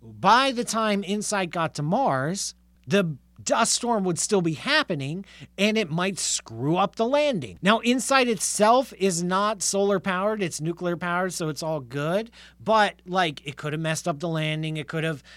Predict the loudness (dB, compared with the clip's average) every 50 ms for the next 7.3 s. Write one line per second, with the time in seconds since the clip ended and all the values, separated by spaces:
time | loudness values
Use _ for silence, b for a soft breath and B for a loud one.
0 | B B B -8 -2 0 2 2 2 0 -2 -2 0 0 0 0 0 -2 -4 -4
1 | -4 -4 -4 -2 -2 0 0 0 -2 -2 0 4 4 4 6 4 2 0 -2 -2
2 | -2 0 0 0 -2 -2 0 0 2 2 0 0 -2 -2 -2 -2 -2 -2 -2 -2
3 | 2 4 4 4 4 2 0 0 0 -2 -4 -8 -8 -6 -6 -4 -4 -2 -2 -4
4 | -4 -6 -8 -10 B B B B B B -12 -4 0 0 2 2 2 0 0 0
5 | 0 0 0 0 -2 -4 -2 0 0 0 0 -2 -2 0 2 2 2 0 -2 0
6 | 2 2 2 2 0 0 0 0 0 -2 -2 -2 -4 -4 -4 -6 -6 -4 -2 0
7 | 0 0 0 -2 -4